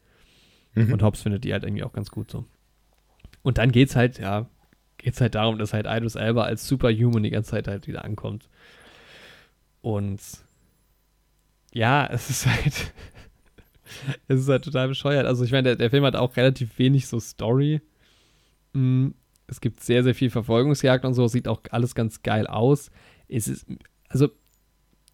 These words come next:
Speaker 2: es ist halt irgendwie so, dieser Brixton ist halt auch so ein Batman-Typ. Also er
Speaker 1: Mhm.
Speaker 2: ist irgendwie Batman. Er hat halt auch so ein super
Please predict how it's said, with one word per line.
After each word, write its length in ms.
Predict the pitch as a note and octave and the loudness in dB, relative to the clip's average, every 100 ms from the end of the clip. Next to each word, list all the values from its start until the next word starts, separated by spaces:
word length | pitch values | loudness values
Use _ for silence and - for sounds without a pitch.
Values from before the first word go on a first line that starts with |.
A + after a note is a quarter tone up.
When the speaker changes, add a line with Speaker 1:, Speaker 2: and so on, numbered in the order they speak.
| _ _ _ _ _ _ _ - | _ _ _ _ _ _ _ -10
Speaker 2:
es 160 | B2+ | -6
ist 140 | E3 - | -2 2
halt 140 | E3 | 4
irgendwie 180 | E3 E3+ | 6 6
so, 80 | D3+ | 6
dieser 220 | D3 C#3+ | 6 6
Brixton 500 | B2+ D#3+ - - F3 | 8 8 8 0 -4
ist 140 | D3+ | 0
halt 120 | D#3 - | 0 0
auch 100 | C3 | -2
so 140 | E3 | 0
ein 140 | C#3 A2 | 2 2
Batman-Typ. 1160 | C3+ D#3+ - A2+ G2+ G2 G2+ - G#2+ G2 - - _ _ _ _ _ _ _ - | 4 4 2 -4 -2 -4 -4 -2 -2 -2 -8 -18 _ _ _ _ _ _ _ 0
Also 200 | A#2 A2 | 2 4
er 60 | |
Speaker 1:
Mhm. 60 | C3 | 4
Speaker 2:
ist 180 | F3+ - | 2 -2
irgendwie 280 | - C#3+ E3+ | -4 0 0
Batman. 420 | D3 C#3 - A#2 | 2 2 2 0
Er 60 | A#2 | 2
hat 120 | D3+ | 2
halt 140 | D3+ | 0
auch 100 | - | -2
so 160 | - D3+ | -4 -2
ein 140 | C3 B2 | 0 -2
super 680 | A#2 D#3 - D3 C3+ B2+ | -2 -4 2 2 4 0